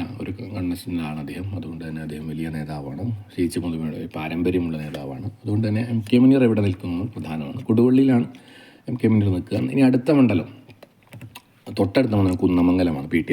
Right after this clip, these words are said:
റഹീമിനെ അങ്ങനെ തോൽപ്പിക്കാൻ സാധിക്കില്ല. കാരണം ഈ പി-, കുന്നമംഗലത്തൊക്കെ വന്ന് വരുമ്പോൾ നമ്മൾ ശ്രദ്ധിക്കേണ്ട കാര്യം പി ടി റഹീം ആരെ തോൽപ്പിച്ചാണ്? എം കെ മുനീർ, ഏഹ്, കെ മുരളീധരനെ തോൽപ്പിച്ച മണ്ഡലമാണ്. അപ്പോൾ അത്രയേറെ, ഏഹ്, വി ഡി, വി ഡി, എൽ ഡി പി, പിന്നെ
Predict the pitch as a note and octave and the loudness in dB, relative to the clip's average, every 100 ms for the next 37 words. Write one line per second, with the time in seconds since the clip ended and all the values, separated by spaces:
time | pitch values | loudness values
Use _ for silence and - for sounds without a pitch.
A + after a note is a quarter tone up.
0 | E2+ F2 F#2 F2 E2+ G2+ A2 F#2 - - | 0 2 2 2 2 2 2 2 0 -4
1 | A#2+ - - - E2+ D#2 D2+ - C#2+ D2 | -4 -8 -18 -12 -8 -8 -6 -6 -6 -6
2 | D2+ - - - - - _ _ F2+ E2 | -8 -10 -16 -20 -20 -20 _ _ -6 -2
3 | D#2+ - F2 F2+ F#2 F#2+ F#2+ G2+ G2 G2 | -2 -2 0 0 2 2 4 4 4 2
4 | F#2 F#2 F#2 F#2+ F#2+ F#2+ F#2+ F#2+ F2 F2 | 2 0 0 0 0 -2 -2 -4 -4 -4
5 | F2+ F2+ F2+ F2 - - - F2 F2+ F#2 | -4 -2 -2 -4 -6 -8 -4 -4 -2 -4
6 | F2+ D#2+ F#2 F2 D#2+ E2+ E2 D2+ D#2+ - | -2 -2 -2 -2 -2 -4 -6 -8 -10 -6
7 | F2+ F#2 F2+ F#2 E2 D2+ C#2 - - - | -2 0 -2 -4 -6 -6 -8 -12 -20 0
8 | G#2+ A#2 A2+ G#2 G2+ G2 F#2 D#2+ F2 E2 | 2 4 4 4 2 2 2 2 0 0
9 | D#2 D#2+ D#2 C2 C2+ - D#2 - - F#2 | -2 -2 -6 -8 -12 -10 -10 -10 -8 -6
10 | F2+ F2+ G2 G#2 - - - - A#2+ F#2+ | -4 -2 -4 -4 -10 -18 -20 -10 -6 -2
11 | F2+ E2+ F2+ F2 E2+ F2+ F2+ E2+ E2+ E2+ | -2 0 0 0 2 2 0 -2 -2 -4
12 | E2+ F2 E2+ | -2 -2 -2